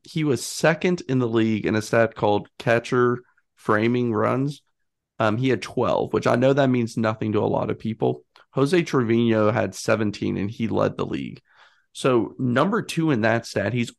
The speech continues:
already showing, he has three so, so far th-, this season, which is up there with the tops as well. But what's really interesting is how he's kind of helped improve pitchers when they come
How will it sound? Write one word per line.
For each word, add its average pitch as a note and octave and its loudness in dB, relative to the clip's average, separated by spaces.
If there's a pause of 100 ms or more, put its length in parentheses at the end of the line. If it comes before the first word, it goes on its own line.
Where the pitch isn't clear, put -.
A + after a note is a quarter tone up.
already E3 2
showing, A2 0 (200)
he - -2
has C#3 0
three C3 2
so, A2 -2 (120)
so - -2
far A2+ 2
th-, G#2+ -2
this A2+ -2
season, A2 -4
which G#2+ -2
is G#2 -4
up A#2 0
there A2 4
with G#2+ 0
the A2 -2
tops G#2+ -2
as G#2+ -8
well. G2+ -2 (640)
But D3+ 2
what's D3+ 0
really F#3 0
interesting A2 -2 (400)
is A#2 2 (160)
how D3 -2
he's F3 -2
kind D#3+ 0
of B2+ -2
helped C#3 -2
improve A#2+ -2 (140)
pitchers A#2 -2
when A2+ -2
they G#2 -4
come A2 -2